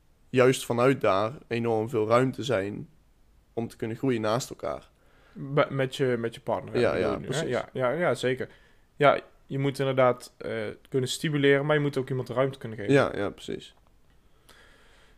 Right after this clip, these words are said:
Speaker 2: Ja.
Speaker 1: En je moet natuurlijk sterk staan in je, in je relatie zelf. Maar ja,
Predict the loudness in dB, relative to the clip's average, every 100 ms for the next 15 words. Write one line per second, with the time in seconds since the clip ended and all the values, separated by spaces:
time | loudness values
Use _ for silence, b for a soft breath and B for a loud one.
0 | _ -8 -6 -8 _ _ _ _ _ _
1 | 4 6 4 4 2 2 4 6 6 0
2 | 0 0 -2 -4 -4 -4 -4 -4 -2 -2
3 | -4 -4 -2 -2 -2 -2 0